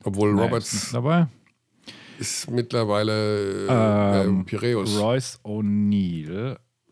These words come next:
Speaker 2: Ähm, dann haben wir, also es gibt auch immer Hinweise, wo sie gespielt haben.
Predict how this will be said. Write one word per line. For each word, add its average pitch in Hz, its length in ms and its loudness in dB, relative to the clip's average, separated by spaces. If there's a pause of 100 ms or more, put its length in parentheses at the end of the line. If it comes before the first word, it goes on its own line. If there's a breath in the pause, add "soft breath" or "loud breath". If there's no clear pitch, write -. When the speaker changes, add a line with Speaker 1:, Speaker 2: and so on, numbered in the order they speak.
(100)
Speaker 2:
Ähm, 135 880 0 (260)
dann 113 260 2
haben 113 440 2
wir, 110 640 2 (380)
also 113 160 2
es 123 100 0
gibt 170 160 0
auch 151 80 2
immer 147 180 2
Hinweise, 117 580 2
wo 123 160 0
sie 120 140 -2
gespielt 123 600 -4
haben. 87 380 -4